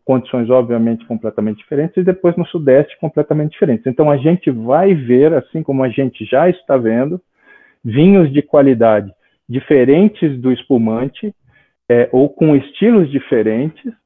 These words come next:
é, ganhando proeminência, vindo dessas outras localidades. Isso é super legal, porque é um sinal de que o produtor não está mais chegando naquele lugar e falando, "Ah, hoje tá vendendo bem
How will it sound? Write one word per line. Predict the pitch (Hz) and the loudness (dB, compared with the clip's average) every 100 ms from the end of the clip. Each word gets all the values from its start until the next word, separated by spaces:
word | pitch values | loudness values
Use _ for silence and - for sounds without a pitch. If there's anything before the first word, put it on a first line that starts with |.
| _ | _
é, | 147 151 147 147 147 143 143 - _ _ | -8 -6 -6 -6 -6 -10 -14 -20 _ _
ganhando | 139 170 151 147 170 175 | 0 2 4 4 2 0
proeminência, | - 175 165 180 185 147 151 - 113 | 0 2 2 2 0 -2 -4 -10 -18
vindo | - 107 127 131 | -8 -2 -2 -2
dessas | 139 143 143 139 | -2 -2 -4 -4
outras | 135 135 143 147 143 143 | -4 -4 -2 0 0 -2
localidades. | 143 143 135 160 147 117 113 - _ _ _ _ _ | -4 -4 -4 -2 0 2 0 -6 _ _ _ _ _
Isso | - - | -6 -2
é | 180 - | -2 0
super | 226 - 175 | 0 2 0
legal, | 139 127 156 190 151 | 0 -2 0 0 -2
porque | - 143 151 | -6 -8 -6
é | |
um | 147 - | -8 -8
sinal | - 131 151 180 139 | -6 -2 0 0 0
de | 127 | -4
que | 127 139 123 110 _ _ _ _ _ - | -6 -2 -2 -4 _ _ _ _ _ -8
o | 131 | -8
produtor | - 143 127 127 160 175 151 | -2 -2 -2 -4 0 2 2
não | 135 | -2
está | 165 - 226 | -6 -6 -2
mais | 185 170 | 0 0
chegando | - 151 143 139 | -2 -2 -2 -2
naquele | 135 127 139 127 | -2 -4 -2 0
lugar | 117 113 139 147 | 0 0 0 0
e | |
falando, | 151 113 107 - - | -2 -6 -8 -10 -8
"Ah, | 139 160 | -2 0
hoje | 120 139 175 170 | 2 2 0 -2
tá | - | -4
vendendo | 147 139 127 147 151 | -2 -2 -2 -2 -2
bem | 123 120 156 202 | -2 0 0 -2